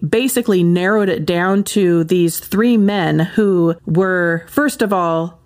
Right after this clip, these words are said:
totally racists. They were absolute Aryan Nation racists, wearing Nazi, uh, ex-, insignias on their arms and,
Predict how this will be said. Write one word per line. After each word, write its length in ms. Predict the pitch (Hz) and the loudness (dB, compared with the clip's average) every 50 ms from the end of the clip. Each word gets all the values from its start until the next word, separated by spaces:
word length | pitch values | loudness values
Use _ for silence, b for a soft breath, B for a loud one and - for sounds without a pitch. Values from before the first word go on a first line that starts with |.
| - - | -16 -12
totally 480 | - - - 262 262 269 247 220 208 | -6 -4 -2 -2 0 0 0 0 0
racists. 760 | 180 165 175 175 190 - - 165 147 151 - - - - - - | 0 0 0 0 -2 -2 -2 -4 -6 -6 -8 -10 -12 -10 -6 -4
They 160 | 170 190 190 | 0 0 0
were 180 | 185 185 180 - | 0 0 -2 -2
absolute 720 | 170 185 196 208 208 - - 233 214 196 185 175 170 - - - | -2 -2 -2 -2 -4 -4 -2 -2 0 2 2 2 0 -2 -2 -2
Aryan 480 | 190 190 196 202 202 208 202 196 190 175 | -2 0 0 0 0 0 2 2 2 2
Nation 440 | 170 170 170 170 - 190 170 165 | 2 0 -2 -2 -2 0 0 0
racists, 580 | 160 165 160 165 - - 151 151 - - - - | 0 0 0 0 0 -2 -2 -2 -2 -6 -6 -2
wearing 480 | 165 180 180 180 180 175 170 165 165 - _ _ _ _ _ - | 0 0 0 0 0 0 0 0 -2 -4 _ _ _ _ _ 0
Nazi, 800 | 170 175 185 196 208 208 - 220 202 190 180 180 175 175 170 B B B B B B B - | 0 2 2 0 -4 -2 -2 0 0 2 2 2 2 0 -2 B B B B B B B -4
uh, 300 | 175 185 175 165 156 151 - | -2 0 0 0 0 0 -2
ex-, 260 | 185 170 185 170 - | -2 -2 -2 -4 -4
insignias 760 | - 180 170 170 - 220 208 208 214 202 196 185 185 185 190 | -2 -2 -2 0 0 -2 0 2 0 0 2 0 0 -2 0
on 120 | 175 170 | 0 0
their 200 | 165 160 156 - | 0 -2 -2 -2
arms 580 | - 190 190 190 190 190 190 185 190 190 180 - | -2 -2 0 0 0 0 0 0 0 -2 -2 -4
and, 520 | - - 180 170 165 160 156 156 156 151 | -6 -4 -2 -2 0 0 0 -2 -2 -4